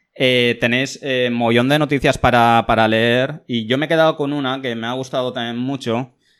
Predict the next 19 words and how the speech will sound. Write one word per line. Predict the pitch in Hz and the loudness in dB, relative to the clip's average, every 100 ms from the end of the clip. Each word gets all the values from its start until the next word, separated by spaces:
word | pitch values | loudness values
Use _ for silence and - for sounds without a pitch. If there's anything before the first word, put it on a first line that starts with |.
| _ - | _ -6
eh, | 120 | -4
con | 120 120 | -2 -4
una | 135 | -2
aplicación, | 143 - 143 139 131 147 135 127 127 123 120 120 - | -4 -2 -2 2 0 0 0 0 0 -2 -4 -8 -8
eh, | 131 120 120 117 117 113 113 113 110 110 104 101 _ _ _ _ _ | -2 0 2 2 0 0 -2 -2 -4 -4 -8 -12 _ _ _ _ _
que | 131 120 | -2 0
es | 120 - - _ _ _ _ _ _ | 0 -6 -20 _ _ _ _ _ _
K | 135 | 0
G | 131 147 139 135 131 127 127 123 - - _ _ _ _ _ _ _ | 2 2 4 4 2 2 0 0 -2 -8 _ _ _ _ _ _ _
Otak, | - 127 - 131 131 - - - - - _ _ _ _ | -6 -6 2 4 4 0 -8 -12 -14 -20 _ _ _ _
creo | 123 120 | -6 -2
que | 123 | 0
la | 120 | 0
he | |
pronunciado | 123 113 107 120 107 | 0 -4 2 2 4
bien, | 123 120 | 2 0
no | 113 | 0
lo | 113 | 0
sé. | 104 117 131 | 0 -2 -4